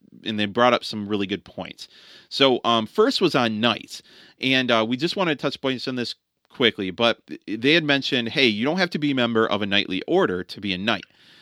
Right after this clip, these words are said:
This gives possibilities as such a hedge or a mercenary knight, for example." And, and they're absolutely right. So one of the things with knights in the old world and I don't wanna spend the entire episode on this or anything, but there is an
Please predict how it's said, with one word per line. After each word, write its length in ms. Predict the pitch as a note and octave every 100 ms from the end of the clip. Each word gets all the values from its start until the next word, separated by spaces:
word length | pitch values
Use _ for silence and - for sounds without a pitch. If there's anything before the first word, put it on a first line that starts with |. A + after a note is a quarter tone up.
| -
This 200 | A#2+ C3 B2
gives 280 | A2+ A#2+
possibilities 720 | - A#2 - A2 G#2 G2+ F#2+ F#2
as 100 | F#2+
such 200 | A2 -
a 40 |
hedge 400 | F#2+ - G#2 G2+
or 80 | G2+
a 40 | F#2+
mercenary 540 | G2 G2+ - F2+ F2
knight, 220 | E2 C#2
for 120 | - F#2
example." 500 | E2+ F2 - D#2 - - - _
And, 140 | B2+ B2
and 140 | C#3+
they're 120 | D3+
absolutely 360 | D3+ C#3+ C#3+ G#2+
right. 200 | G2+ F2+ - - -
So 180 | - D#3
one 220 | C#3+ G3
of 60 | G#3
the 80 | F3+
things 360 | - D#3 C3+ A#2+
with 180 | G#2+
knights 420 | G#2 A2+ C#3+ - -
in 180 | C#3+ C3
the 60 | G#2
old 320 | A2 A2+ G2+
world 440 | G2 G#2 A2+ B2 _ _ _
and 100 | A#2
I 100 | A#2+
don't 140 | C3+ C3
wanna 180 | B2+ A2+
spend 400 | - A#2+ A2+ G#2
the 100 | A2
entire 320 | - A#2 G#2+
episode 380 | G#2+ G#2+ A2+ G#2
on 120 | G#2
this 180 | G#2 -
or 40 |
anything, 400 | G#2 G2 A2 G2+
but 220 | G2+ G2+
there 200 | C3+ C3+
is 300 | C3 A#2 G2+ -
an 260 | G#2+ G2+